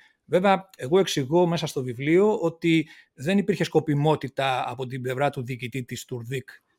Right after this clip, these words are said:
να, ε, αναθέσει την πιο επικίνδυνη, εντός ή εκτός εισαγωγικών, ε, αποστολή στη συγκεκριμένη μονάδα, γιατί υπήρχαν λόγοι που δικαιολογούσαν αυτές τις, ε,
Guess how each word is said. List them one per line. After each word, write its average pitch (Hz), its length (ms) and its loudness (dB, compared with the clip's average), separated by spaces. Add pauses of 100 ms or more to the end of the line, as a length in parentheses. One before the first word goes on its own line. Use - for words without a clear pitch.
(160)
να, 127 520 -6 (380)
ε, 139 260 -8
αναθέσει 139 540 0
την 127 140 -6
πιο 147 160 2
επικίνδυνη, 135 760 0
εντός 127 320 -4
ή - 20 -4
εκτός 127 200 -6
εισαγωγικών, 123 560 -4 (540)
ε, 120 220 -4
αποστολή 131 520 -2
στη 120 160 -6
συγκεκριμένη 123 760 -4
μονάδα, 135 440 -2
γιατί 196 280 -2
υπήρχαν 202 400 -2
λόγοι 202 240 2
που 165 600 0
δικαιολογούσαν 139 580 -2
αυτές 139 240 -4
τις, - 220 -8
ε, 127 320 -6